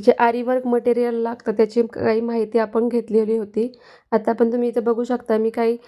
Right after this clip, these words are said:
मोजक्या ज्या बेसिक गोष्टी आपल्याला आरीवर्कसाठी सुरुवातीला लागतात तिथं, तर तुम्हाला इथं व्हिडिओमध्ये दिसत असतील. तर, अ, सुरुवातीला आपण, अ,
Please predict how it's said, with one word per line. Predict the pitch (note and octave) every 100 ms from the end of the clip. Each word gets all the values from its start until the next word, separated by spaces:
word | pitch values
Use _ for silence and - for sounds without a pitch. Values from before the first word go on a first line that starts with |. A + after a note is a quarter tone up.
| - -
मोजक्या | B3 A#3+ - A#3+
ज्या | G#3+ A#3
बेसिक | G#3+ A#3+ A#3+ A#3
गोष्टी | A3 B3 -
आपल्याला | A#3+ A3+ A3+ A#3
आरीवर्कसाठी | A#3 A3 A3+ A3 A3+ G#3+ A#3
सुरुवातीला | A#3+ A3 G#3+ A3 A3+
लागतात | A#3 G#3+ G#3+ G#3
तिथं, | A#3 A3+ A#3 - - - -
तर | A#3
तुम्हाला | A#3 A3+ A3+
इथं | A3+ A#3
व्हिडिओमध्ये | A3 A3 G#3+ G#3+ G#3 C#4 - _ _
दिसत | A3 A3+ A#3 A3+
असतील. | G#3 - - G3 _ _ _ _ _ -
तर, | A3
अ, | A3 A3 A3 A3 A3 A3 _ -
सुरुवातीला | B3 A#3+ A#3+ B3 A#3+
आपण, | A#3+ A#3+ A#3+
अ, | A#3+ A#3 A3+ G#3+